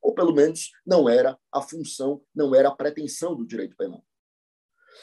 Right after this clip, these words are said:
E é isso é até interessante porque o direito penal ele não se incomoda com o fato de o sujeito ser racista, desde que ele não exteriorize. Se ele olha para uma pessoa e ele se acha melhor,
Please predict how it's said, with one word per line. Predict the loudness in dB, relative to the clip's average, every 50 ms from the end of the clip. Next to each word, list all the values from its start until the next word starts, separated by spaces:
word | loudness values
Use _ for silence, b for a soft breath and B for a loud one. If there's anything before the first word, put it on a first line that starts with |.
| b b b
E | 4 6
é | 6
isso | 6 8 6 4 6 6
é | 4
até | 6 6 4
interessante | 4 4 4 6 6 6 4 0 -2 -2 -4
porque | -6 -4 0 2 2
o | 2
direito | 2 0 -6 -6 -6 -4
penal | -4 -2 -2 0 4 4
ele | 4 4 4
não | -4 -6 -6
se | -6 -8 -14 -12
incomoda | -6 0 0 2 2 2 2 2 2 0 -2
com | -2 -8 -10
o | -10
fato | -8 -4 -2 0 0 -2 -4 -10 -16
de | -12 -12 -12
o | -12
sujeito | -12 -12 -14 -10 -8 -8 -8 -8 _ -20
ser | -20 -18 -18 -16 -10 -6 -4 -4 -4 -4 -6 -16 -20 _ _ _ _ _ _
racista, | -10 -10 -10 -10 -10 -14 -14 -14 -16 -20 -20 -20 -20 _ _ _ _ _ _ _ _ _ _ _ _ _ _ -4
desde | -2 -2 -2 -2 -4
que | -2 -2
ele | 0 0 2
não | 0 -2
exteriorize. | -2 -4 -8 -8 -4 0 0 0 0 0 -2 -4 -6 -8 -10 -20 _ _ _ _ _ _ _ _ _ _ _ _ _ _ _ _
Se | -18 -14 -6 -4 0
ele | 0 2 2 2 2
olha | 6 8 8 8 8 8 6 4 0 0
para | -2 -4 -10 -10
uma | -10 -12 -12
pessoa | -12 -12 -12 -12 -8 -6 -4 -4 -2
e | -4 -6
ele | -8 -8 -8 -10
se | -12 -12 -6 -2 0
acha | 2 2 2 0 0 -4 -10 -10 -8
melhor, | -6 -6 -4 0 2 2 2 2 0 -2